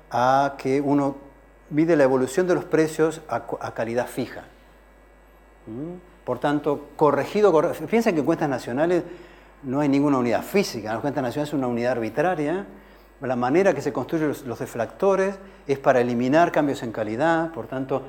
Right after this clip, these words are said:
el deflactor de cuentas nacionales cuando habla, construye una medida de capital es Z barra K, no es K. No es número de coches, es coches medidos en una cierta unidad de, de lo que fuera, ¿no? De,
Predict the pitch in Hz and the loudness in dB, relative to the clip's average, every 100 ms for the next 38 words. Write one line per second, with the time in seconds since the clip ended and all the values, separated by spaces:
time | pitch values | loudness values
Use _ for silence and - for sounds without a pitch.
0 | - - - 127 123 - 113 165 160 151 | -14 -20 -8 -6 -4 -4 -2 -2 0 -2
1 | 143 135 135 131 156 139 127 117 127 139 | -2 -6 -6 -4 -4 -4 -8 -2 0 0
2 | 127 - 117 - 151 135 135 139 135 120 | -4 -8 -10 -6 -4 -2 0 0 -2 -4
3 | 110 139 160 117 - - 104 107 92 95 | -2 0 0 -4 -10 -6 -4 -4 -4 -8
4 | 104 101 - - - - 151 160 160 170 | -8 -12 -14 -18 -20 -8 -2 0 2 2
5 | 143 135 180 185 175 180 180 - - - | 2 2 0 2 0 0 -4 -16 -20 -14
6 | - - 196 196 180 151 139 160 160 131 | -14 2 4 6 4 2 2 2 0 -4
7 | 117 143 131 123 110 107 104 101 98 95 | -4 -6 -6 -8 -8 -6 -6 -6 -10 -14
8 | 95 95 95 95 92 104 90 90 104 131 | -14 -14 -14 -14 -14 -12 -12 -12 -14 -14
9 | 98 | -14